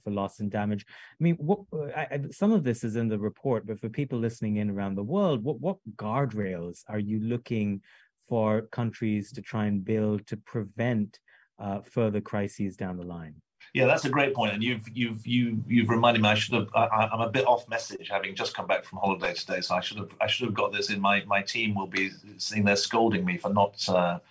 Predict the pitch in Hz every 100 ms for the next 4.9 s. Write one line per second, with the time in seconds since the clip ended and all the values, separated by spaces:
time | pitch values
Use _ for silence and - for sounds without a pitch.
0 | - - 147 131 104 107 110 156 147 139
1 | 117 101 107 104 104 - - - 107 117
2 | 110 123 110 117 143 131 143 131 120 113
3 | 104 117 113 104 104 - 98 104 - 135
4 | 139 - 131 123 113 110 101 95 -